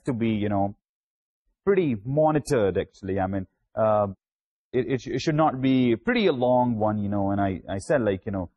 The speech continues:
a good sentence is a one which is of seventeen to twenty word, and, uh, its range is, like, three to thirty. I mean, if you,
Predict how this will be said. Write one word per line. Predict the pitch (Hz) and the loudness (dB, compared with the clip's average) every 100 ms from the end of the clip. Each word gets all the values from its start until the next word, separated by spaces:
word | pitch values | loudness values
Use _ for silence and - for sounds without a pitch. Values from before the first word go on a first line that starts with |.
| _ _ _ _ | _ _ _ _
a | - | -4
good | 110 151 | 0 0
sentence | - 127 110 117 110 | 0 0 0 -4 -4
is | 104 | -4
a | 98 | -2
one | 101 98 95 | 0 -2 -2
which | 95 - | -4 -4
is | 92 90 | -6 -4
of | 87 - | -6 -4
seventeen | 101 95 92 101 90 90 85 | -6 -4 -6 -8 -10 -10 -12
to | 92 87 | -14 -12
twenty | - 110 101 | -6 -4 -4
word, | 90 92 92 90 | -2 -2 -2 -2
and, | 90 85 | -6 -4
uh, | 85 80 _ _ _ _ - | -6 -8 _ _ _ _ -6
its | 110 107 | -6 -4
range | 110 117 110 | -2 0 0
is, | 104 - | 0 -2
like, | 101 90 _ | -6 -8 _
three | 123 107 | -4 -4
to | |
thirty. | 95 - 135 117 104 | -4 0 0 0 0
I | 98 | -2
mean, | 98 | -2
if | 104 - | -4 -4
you, | 104 98 - | -2 -2 -4